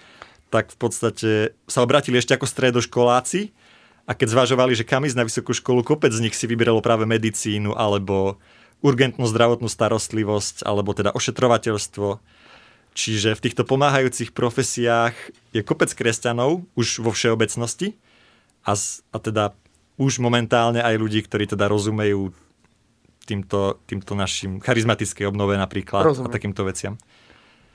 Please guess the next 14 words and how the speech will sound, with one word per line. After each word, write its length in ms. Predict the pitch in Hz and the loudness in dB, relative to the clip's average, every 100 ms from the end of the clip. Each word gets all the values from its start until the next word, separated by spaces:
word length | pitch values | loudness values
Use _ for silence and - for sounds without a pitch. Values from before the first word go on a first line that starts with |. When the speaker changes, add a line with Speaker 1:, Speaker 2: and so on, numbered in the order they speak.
| _ _ _ _ _ - | _ _ _ _ _ -8
Speaker 1:
Čiže 760 | 107 95 98 101 101 101 98 101 _ - | -4 -2 0 0 0 -2 -4 -8 _ 0
teším 300 | 147 185 175 | 0 2 0
sa 160 | 139 | 2
na 80 | 127 | 2
to, 80 | 139 | 2
keď 240 | 139 139 | 2 2
táto 80 | 127 | 4
generácia 580 | 123 123 139 127 - 127 | 2 4 4 2 2 2
začne 400 | 120 123 - 123 127 | 4 0 0 -2 -2
ako 160 | 117 113 | -4 -2
keby 340 | 117 117 123 _ - | 2 2 0 _ -2
ísť 540 | 143 139 - - - | 0 0 -4 -8 -14
v 80 | - - | -14 -2
tom, 140 | 120 | -2